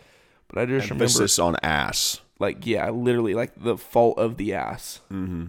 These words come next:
Speaker 1: Like, mid-ass and water and fault all in one. And kids just screaming 'cause their feet were <laughs> boiling on the bottom.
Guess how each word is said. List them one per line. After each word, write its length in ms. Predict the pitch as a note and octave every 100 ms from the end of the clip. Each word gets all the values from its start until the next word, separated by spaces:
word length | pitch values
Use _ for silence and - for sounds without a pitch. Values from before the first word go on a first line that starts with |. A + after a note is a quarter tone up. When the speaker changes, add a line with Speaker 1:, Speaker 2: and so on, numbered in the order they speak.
| F2+
Speaker 1:
Like, 220 | C3+ B2+
mid-ass 1040 | A#2+ B2 B2+ - A#2 A#2 B2+ D3 - - _ _ _ _
and 200 | C3 A#2+
water 480 | A2 A2 G2 C#2+ A2 - _ _ -
and 160 | A#2
fault 420 | - G2+ F2 - _
all 240 | - A#2+ A#2
in 100 | A#2+
one. 260 | G#2+ E2 - _ _ _ _ _ _
And 200 | - B2
kids 260 | - C3 B2
just 240 | C3 -
screaming 840 | - - - A#2+ A2+ A#2 A#2 A#2+ A#2
'cause 260 | G#2 A2
their 120 | A#2+
feet 280 | A2 - A2+
were 120 | A2+
<laughs> 0 |
boiling 540 | A#2+ A#2 F3 - A2 A2+
on 140 | A#2
the 80 | A2+
bottom. 400 | A#2 A2 A2 A2+